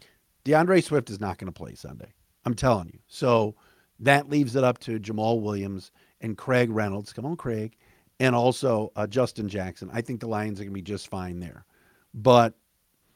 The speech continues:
you gotta ask the question a little bit about all of these injuries. The, the, the big one to me is Amon-Ra Saint Brown. Uh,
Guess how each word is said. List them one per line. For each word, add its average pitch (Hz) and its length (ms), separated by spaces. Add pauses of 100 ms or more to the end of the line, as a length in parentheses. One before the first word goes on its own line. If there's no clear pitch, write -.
(140)
you 123 120
gotta 147 280
ask 131 300
the 107 60
question 110 360
a 90 60
little 110 300
bit 98 160
about 92 260
all 127 320
of - 60
these - 260
injuries. 98 540
The, - 200
the, 120 180
the 156 180
big 233 200
one 165 160
to 131 60
me 123 160
is 104 140
Amon-Ra 92 400
Saint 87 280
Brown. 64 300 (680)
Uh, 104 180